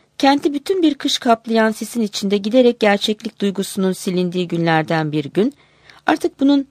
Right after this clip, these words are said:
daha fazla böyle sürüp gitmeyeceğini, başka bir şey olacağını ikimiz de biliyorduk. Ama ne? Buradan çok uzaklara,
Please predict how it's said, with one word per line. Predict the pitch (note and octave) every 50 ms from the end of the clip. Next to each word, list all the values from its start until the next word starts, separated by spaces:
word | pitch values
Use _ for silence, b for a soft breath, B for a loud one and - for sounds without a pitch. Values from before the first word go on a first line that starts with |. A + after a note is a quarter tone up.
| -
daha | B3 B3+ C#4+ D4+
fazla | - C4+ B3 B3 A#3 A#3+ A3+
böyle | A3+ A#3+ A3+ A3+
sürüp | A3 - - A3+ A#3 - -
gitmeyeceğini, | - B3 B3+ - G#3+ F3 D#3+ - - D#3 C#3+ C#3 C#3 D#3+ G3 b b b b b b
başka | B3+ B3+ - - D4+ C#4
bir | C4+ B3+
şey | - - C4+
olacağını | C4 B3 A#3+ A#3 - - A#3 A3+ A3+ B3 B3+
ikimiz | - - - C4 G#3+ G3 F3 -
de | F3 E3
biliyorduk. | D#3 D#3 D3 D3 D3 C#3 C3+ C#3 - - - - - _ _ _ _ _ _ _ _ _ _ _ _ _ -
Ama | - B3 C4
ne? | G#3+ F#3+ G3 G#3 D#3+ C3 _ _ _ _ _ _ _ _ _ _ _ _ _ _ _ _ _ b b b b b b b b b b b -
Buradan | F4 E4+ - E4 E4 D#4+
çok | - - E4 - -
uzaklara, | C4+ G3 G3+ F#3 E3+ - - E3+ D3+ D3 C#3 D3